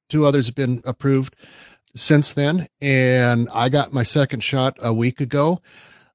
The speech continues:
That's provided a lot of hope that we might be coming out at the other side of this thing.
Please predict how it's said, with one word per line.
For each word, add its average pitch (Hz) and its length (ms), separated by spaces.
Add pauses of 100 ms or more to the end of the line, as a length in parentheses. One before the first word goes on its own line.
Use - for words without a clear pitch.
(120)
That's 117 540
provided 170 460
a 147 60
lot 151 220
of 117 100
hope 175 260
that 131 180
we 127 180
might 135 380
be 190 140
coming 170 360
out 156 220 (500)
at 139 140
the 147 160
other 151 200
side 160 280
of 160 80
this 117 240
thing. 113 360